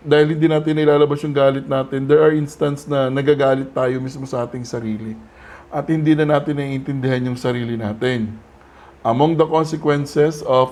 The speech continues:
identifying with a persona are loss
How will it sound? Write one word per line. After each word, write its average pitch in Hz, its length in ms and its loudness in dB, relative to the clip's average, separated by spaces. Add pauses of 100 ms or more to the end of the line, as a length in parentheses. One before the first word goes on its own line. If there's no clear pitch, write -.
identifying 131 880 2
with 135 160 -6
a 127 80 -2
persona 135 800 0 (560)
are 151 400 2 (1500)
loss 135 400 0